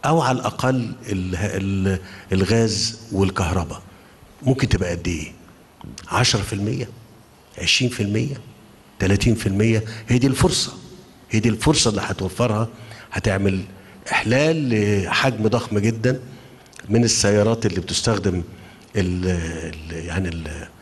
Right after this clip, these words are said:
الطاقة الأحفورية، سواء كان سولار أو، أو، أو بنزين، يتحول إلى غاز أو كهرباء. إحنا في مصر كنا شايفين ده زي ما كل الناس كانت شايفاه، بس اتحركنا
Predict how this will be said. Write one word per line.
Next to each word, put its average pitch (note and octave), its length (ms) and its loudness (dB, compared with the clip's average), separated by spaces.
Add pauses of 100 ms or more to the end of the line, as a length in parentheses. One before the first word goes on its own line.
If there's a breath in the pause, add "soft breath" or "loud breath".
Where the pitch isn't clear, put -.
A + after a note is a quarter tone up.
(240 loud breath)
الطاقة A2 380 -2
الأحفورية، G2+ 540 2
سواء G2 260 2
كان F2+ 380 -2 (500 loud breath)
سولار A2 520 2
أو، F2+ 360 -2 (340)
أو، E2 340 -4 (1200)
أو G2+ 100 4
بنزين، G2+ 560 2 (440)
يتحول B2+ 480 4
إلى A2 180 2
غاز G2+ 240 2
أو F2+ 120 -2
كهرباء. E2 440 -4 (300 loud breath)
إحنا - 220 2
في - 180 -2
مصر - 380 -2 (720)
كنا A#2+ 180 4
شايفين C#3+ 420 4
ده G#2+ 180 0 (1600)
زي A2+ 360 4
ما A2 140 2
كل D#3 200 0
الناس A#2 280 6
كانت F2 240 -2
شايفاه، D#2+ 360 -6 (340 loud breath)
بس G2+ 180 4
اتحركنا A2 640 0